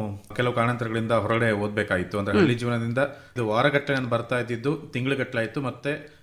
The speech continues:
Speaker 1: ಈ ವರ್ಷದ ರಜಕ್ಕೆ ಬರುವಾಗೆ ಆಯ್ತು. ಹಾಗಾಗಿ
Speaker 2: ಹ್ಮ್.
Speaker 1: ಸ್ವಲ್ಪ ಇದರಿಂದ ಒಂದು ಗ್ಯಾಪ್ ಆಗ್ತಾ ಬಂತು.
Speaker 2: ಹ್ಮ್.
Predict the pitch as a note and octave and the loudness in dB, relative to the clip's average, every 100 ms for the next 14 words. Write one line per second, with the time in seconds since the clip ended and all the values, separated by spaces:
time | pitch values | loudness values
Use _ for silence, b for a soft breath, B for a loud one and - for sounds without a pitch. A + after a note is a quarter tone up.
0 | - A#2+ A2 A2 E3+ D#3 C3 B2+ - A#2+ | -6 -2 0 2 2 4 2 0 -4 -2
1 | A2+ A2 G#2 C#3 B2+ G2+ F#2 G2+ F#2 - | 0 0 0 0 0 -2 -4 -4 -4 -8
2 | G#2 G#2+ - C#3+ C#3+ B2+ C#3 B2 B2+ A#2+ | -2 0 0 -2 -6 -4 -4 -2 -4 -4
3 | A2 A2+ A#2+ G#2+ G2+ A2 G2+ E2 B2+ - | 0 0 0 -4 -4 -6 -4 -8 -12 -10
4 | G3+ | -6